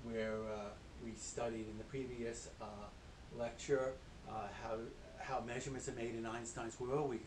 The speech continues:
looked at time dilation, uh, Lorentz contraction, and the relativity of simultaneity. And we want to, uh, take a look at those effects again, but from the perspective of visualization through what are called Minkowski diagrams.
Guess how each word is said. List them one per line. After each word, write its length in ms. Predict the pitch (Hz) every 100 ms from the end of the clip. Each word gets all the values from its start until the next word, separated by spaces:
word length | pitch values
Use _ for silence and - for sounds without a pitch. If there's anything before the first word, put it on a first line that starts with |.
| - 110
looked 180 | -
at 180 | 104 -
time 220 | 123 120 120
dilation, 720 | 123 120 131 139 - 151 156 - - - - - - - - -
uh, 60 | 117
Lorentz 300 | 113 113 -
contraction, 760 | 113 - 110 117 - 170 170 185 - - -
and 80 | 117
the 140 | 107 110
relativity 500 | 110 107 127 113 110
of 80 |
simultaneity. 840 | - 113 107 104 113 123 165 190 180
And 140 | 180 190
we 60 |
want 360 | 190 190 175 -
to, 180 | 165 156 143 - - - -
uh, 80 | 139
take 240 | 143 175
a 60 | 147
look 180 | 139 139
at 140 | 135
those 260 | 127 123 120
effects 320 | 131 127 -
again, 400 | 120 127 123 123
but 180 | 127 127
from 200 | 143 139
the 80 | 135 139 147
perspective 540 | 139 143 123 131 120
of 180 | 117 110
visualization 880 | 143 135 110 113 113 139 160 180 165 - - - - - -
through 220 | 143 143 135
what 180 | 127
are 40 | 123
called 400 | - 123 120 120 - 120
Minkowski 640 | 120 - 147 139 - 117
diagrams. 800 | 107 104 101 101 107 98 - -